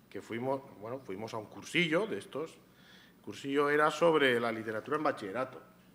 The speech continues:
Le preguntamos al profesor monitor, pues, quién era, qué se dedicaba, y dijo que él estaba, se dedicaba, que tenía un cargo en la administración, pasando el currículum de bachillerato a competencias.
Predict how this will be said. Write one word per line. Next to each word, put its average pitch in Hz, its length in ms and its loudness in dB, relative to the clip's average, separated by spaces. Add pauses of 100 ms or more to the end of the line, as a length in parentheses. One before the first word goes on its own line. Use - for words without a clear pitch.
(340)
Le 95 80 -16
preguntamos 131 560 -2
al 139 640 4
profesor 135 440 0
monitor, 147 500 0 (180)
pues, - 120 -16
quién 101 220 -8
era, 147 260 4
qué 123 100 -8
se 117 100 -8
dedicaba, 127 500 -4 (600)
y 139 80 -8
dijo 185 240 -2
que 185 80 2
él 196 80 4
estaba, 185 420 4
se 156 100 -2
dedicaba, 160 460 2
que 170 60 -6
tenía 139 220 -2
un 156 80 -2
cargo 170 480 -2 (260)
en 110 200 -10
la 117 80 -6
administración, 135 720 -4 (640)
pasando 160 480 6
el 143 100 0
currículum 156 480 0
de 139 80 2
bachillerato 143 760 0
a 131 160 -10
competencias. 113 720 -8